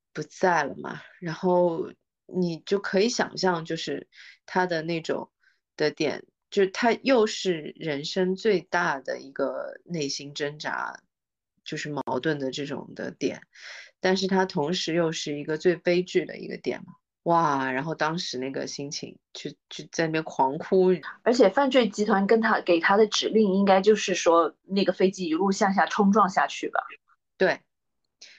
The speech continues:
Speaker 1: 呃，然后犯罪集团为什么要给他这个指令呢？就是为了多赚点钱。
Speaker 2: 嗯。
Speaker 1: 有没有想掐死他们？
Speaker 2: 对、就是他还得一路开着手机说：“啊，我照你的说法，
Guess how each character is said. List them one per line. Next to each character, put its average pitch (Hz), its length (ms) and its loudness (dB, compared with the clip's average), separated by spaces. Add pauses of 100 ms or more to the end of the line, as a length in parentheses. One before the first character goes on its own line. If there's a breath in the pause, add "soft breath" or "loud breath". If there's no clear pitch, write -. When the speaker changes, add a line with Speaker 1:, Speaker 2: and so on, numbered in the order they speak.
(180 loud breath)
Speaker 1:
呃， 151 400 0
然 185 160 2
后 247 120 2
犯 302 220 0
罪 247 140 -4
集 196 120 -10
团 220 220 -6
为 294 100 -4
什 233 100 -16
么 208 60 -8
要 202 80 -6
给 147 80 -12
他 165 120 -10
这 196 80 -10
个 240 100 -6
指 156 160 -12
令 165 160 -6
呢？ 170 240 -4
就 185 120 -6
是 180 100 -10
为 151 80 -4
了 139 80 -4
多 180 140 2
赚 190 180 -4
点 135 160 -12
钱。 - 240 -16 (320)
Speaker 2:
嗯。 170 140 -14
Speaker 1:
有 170 100 -4
没 214 100 2
有 254 100 2
想 185 220 -4
掐 165 300 -4
死 185 140 -10
他 - 160 -16
们？ - 220 -20 (440 loud breath)
Speaker 2:
对、 202 140 6
就 226 100 6
是 226 160 4
他 233 160 4
还 214 160 4
得 185 120 0
一 202 180 -6
路 233 140 -2
开 208 240 0
着 208 80 2
手 202 180 0
机 175 160 -8
说 170 280 4 (260 loud breath)
：“啊， 170 280 4
我 170 140 0
照 220 180 -2
你 180 100 -8
的 156 80 -4
说 190 240 0
法， 147 160 0